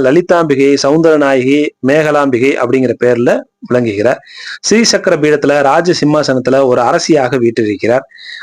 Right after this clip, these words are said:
அபயவரத ஹஸ்தமுத்திரையுடன் வலது காலை மடித்து இடது காலை தொங்கவிட்டு அருளாட்சி செய்கிறார். இங்கே வலது காலை மடித்த அம்பிகையை காண்பது மிக மிக அரிதானதாகும். எல்லா சிவஸ்தலங்களையும் பாத்தீங்கன்னா சிவனை வழிபட்ட பின்பே அம்பிகையை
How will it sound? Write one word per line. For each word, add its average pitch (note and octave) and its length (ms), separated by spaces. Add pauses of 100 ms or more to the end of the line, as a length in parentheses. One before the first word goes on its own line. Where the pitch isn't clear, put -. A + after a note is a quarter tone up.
அபயவரத F3 640
ஹஸ்தமுத்திரையுடன் C#3+ 1000 (140)
வலது F3 300
காலை D3+ 260
மடித்து C#3+ 640
இடது E3 300
காலை C3+ 220
தொங்கவிட்டு C#3+ 640
அருளாட்சி C#3+ 540
செய்கிறார். A#2+ 400
இங்கே G#2+ 260 (600)
வலது F#3+ 340
காலை E3+ 240
மடித்த C#3+ 360
அம்பிகையை C#3 400
காண்பது B2+ 440
மிக B2 220
மிக B2 320
அரிதானதாகும். A2 880 (920)
எல்லா F3 300
சிவஸ்தலங்களையும் D#3 840
பாத்தீங்கன்னா C3+ 460
சிவனை F3 420
வழிபட்ட D3+ 420
பின்பே C3 380
அம்பிகையை C#3+ 640